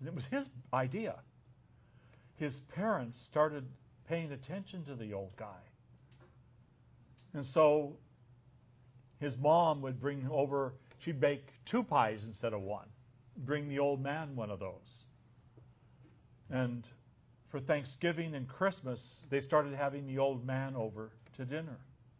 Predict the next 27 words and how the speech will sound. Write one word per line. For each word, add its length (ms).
It 60
was 120
life-giving. 840
And 180
you 60
know 140
what 180
I 200
think 200
of 160
when 120
I, 160
when 160
I 100
hear 180
stories 480
like 240
that? 220
I 120
think 340
of 140
the 80
Good 260
Samaritan. 680
When 220
the 60
priest 760